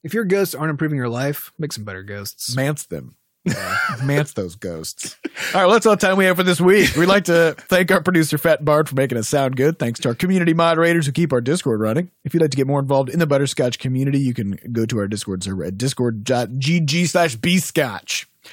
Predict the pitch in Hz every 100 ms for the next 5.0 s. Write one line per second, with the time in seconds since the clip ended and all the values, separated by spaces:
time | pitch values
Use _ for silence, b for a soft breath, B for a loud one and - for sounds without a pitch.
0 | B B B - 214 160 135 143 139 127
1 | 180 175 151 123 107 110 123 135 104 95
2 | 113 113 - 95 - 104 101 127 - 107
3 | 101 120 101 92 87 127 160 - 123 107
4 | - 104 113 - 110 107 120 120 214 -